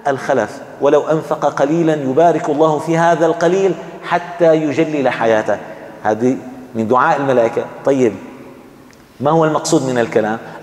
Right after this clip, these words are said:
المقصود لا أقول فلان يدعو لي، لا، المقصود أن أدخل في الساحة وفي الأعمال التي أستحق فيها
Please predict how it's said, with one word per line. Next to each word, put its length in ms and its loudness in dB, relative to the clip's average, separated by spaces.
المقصود 520 0
لا 160 4
أقول 240 2
فلان 360 0
يدعو 320 4
لي، 260 -2
لا، 300 4
المقصود 520 2
أن 160 -2
أدخل 460 0
في 120 -8
الساحة 600 2
وفي 240 2
الأعمال 720 2
التي 380 4
أستحق 500 0
فيها 580 4